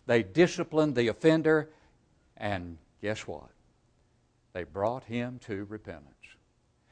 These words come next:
Let me ask you, do you think if they had continued to be so tolerant of him and accepting of him and puffed up and proud about how tolerant they were of him, that he would have ever repented? There would have been no need to repent on his part, no incentive for repentance.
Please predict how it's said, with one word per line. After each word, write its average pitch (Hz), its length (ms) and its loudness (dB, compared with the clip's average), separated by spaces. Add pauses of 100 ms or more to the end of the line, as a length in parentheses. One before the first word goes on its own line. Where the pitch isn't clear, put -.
(160)
Let 202 120 4
me 165 120 8
ask 160 280 8
you, 135 120 2
do 123 100 0
you 170 100 4
think 170 280 0
if 123 140 2
they 143 160 6
had 127 180 2
continued 151 600 -2
to 117 100 -4
be 120 180 0
so 160 280 2
tolerant 156 560 6
of 123 80 -4
him 156 380 2 (280)
and 131 160 8
accepting 165 600 6
of 139 100 6
him 151 440 6 (280)
and 123 300 8
puffed - 320 8
up 170 160 10
and 113 160 -2
proud 165 280 12
about 160 220 12
how 156 140 12
tolerant 165 460 10
they 160 120 10
were 165 240 10
of 143 80 8
him, 170 300 6 (240)
that 151 160 10
he 170 120 12
would 135 140 6
have 104 100 6
ever 170 240 12
repented? 185 520 6
There 202 100 12
would 208 140 12
have 208 80 8
been 233 120 10
no 240 140 8
need 254 280 8
to 226 60 10
repent 143 460 4
on 113 200 0
his 123 180 2
part, 110 260 4
no 190 160 12
incentive 277 540 6
for 165 120 6
repentance. 113 720 2